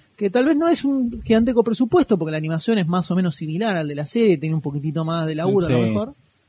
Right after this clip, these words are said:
Speaker 1: pero, eh, se puede hacer y funciona.
Speaker 2: Bueno, igual esta fue la única que se estrenó en cine.
Speaker 1: Esta fue por eso. Entonces, a partir del noventa y ocho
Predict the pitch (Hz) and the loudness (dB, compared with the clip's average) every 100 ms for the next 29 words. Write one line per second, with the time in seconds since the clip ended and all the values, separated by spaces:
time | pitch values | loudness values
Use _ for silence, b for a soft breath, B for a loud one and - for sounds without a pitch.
0 | _ _ _ _ 202 208 254 254 151 143 | _ _ _ _ 4 6 6 4 -2 -6
1 | 139 - 156 220 185 170 220 156 151 - | -8 -6 -2 0 2 2 0 -2 -6 -6
2 | 135 170 156 143 165 160 127 127 120 120 | 0 2 4 4 4 4 2 2 0 -2
3 | 104 95 - 101 98 92 110 76 - 165 | -6 -10 -12 -12 -10 -8 -8 -8 -6 -4
4 | 185 156 165 170 151 120 - _ _ _ | -2 -4 -2 -2 -4 -12 -16 _ _ _
5 | _ - 180 151 127 _ _ - 127 147 | _ -6 -6 -6 -10 _ _ -14 -8 -2
6 | 202 202 202 196 226 247 226 233 247 277 | 0 0 0 0 4 4 4 4 4 2